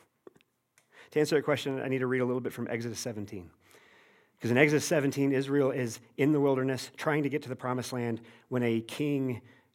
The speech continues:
ambushes them, uh, named Amalek, which, who we talked about in our series in Esther last fall.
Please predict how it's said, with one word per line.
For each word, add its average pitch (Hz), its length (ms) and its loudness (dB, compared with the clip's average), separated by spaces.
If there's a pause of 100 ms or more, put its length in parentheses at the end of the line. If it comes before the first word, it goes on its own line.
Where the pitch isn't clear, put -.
(120)
ambushes 127 560 2
them, 110 420 -4 (340)
uh, 110 220 -4
named 110 320 -2
Amalek, 127 380 0
which, 107 220 -10
who 117 140 -8
we 113 60 -2
talked 131 340 -2
about 117 380 0
in 107 240 -4
our 104 140 -8
series 131 260 -4
in 117 80 -8
Esther 120 240 -8
last 110 240 -4
fall. 113 340 -2